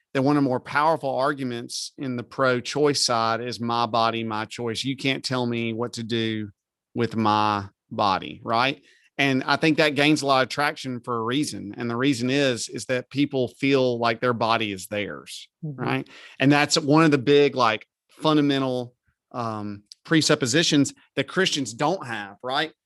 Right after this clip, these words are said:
Speaker 1: 'Cause we don't see our body as ours. We see it as God's, you know, as, as, as a gift from God. Um, and yet, you know, and there's a, so the body is deeply personal, and yet,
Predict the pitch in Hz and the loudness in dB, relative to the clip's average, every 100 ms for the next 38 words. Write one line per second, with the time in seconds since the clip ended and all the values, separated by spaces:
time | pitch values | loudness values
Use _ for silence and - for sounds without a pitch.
0 | _ 151 127 190 190 - - 180 175 131 | _ -10 -2 -2 -2 0 0 2 0 0
1 | 123 127 123 120 117 117 123 123 117 117 | 0 0 0 -2 -6 0 2 2 0 -2
2 | - 127 - 143 127 135 104 101 120 110 | -2 0 2 2 0 -2 -6 0 2 2
3 | 104 95 - - _ - 123 117 117 127 | 0 -6 -12 -14 _ -8 -6 -6 -8 -10
4 | _ _ _ _ 127 120 - - 135 113 | _ _ _ _ -2 -2 -2 -2 0 -2
5 | - - 127 120 127 139 - 123 117 110 | -4 -4 -2 0 4 4 2 -2 0 0
6 | 107 107 101 _ _ _ - 127 117 110 | 0 -4 -8 _ _ _ -2 2 2 2
7 | 104 98 - _ _ _ - - 143 143 | -2 -6 -14 _ _ _ -16 0 4 6
8 | 147 143 - _ _ - 151 135 127 120 | 6 4 -2 _ _ -2 0 2 0 -4
9 | - _ _ _ - - - _ _ _ | -12 _ _ _ -8 -8 -8 _ _ _
10 | _ - - _ _ 156 156 151 131 131 | _ -20 -20 _ _ -6 -2 0 0 0
11 | 120 120 - _ _ _ _ _ _ _ | 0 -2 -8 _ _ _ _ _ _ _
12 | - - 180 151 139 151 175 147 117 151 | -14 -4 0 2 2 2 2 0 -2 -2
13 | 160 143 - - 175 - 123 110 120 131 | -2 -6 -6 -6 -2 -2 -2 -8 -10 -12
14 | - 139 139 135 131 | -4 0 0 0 -2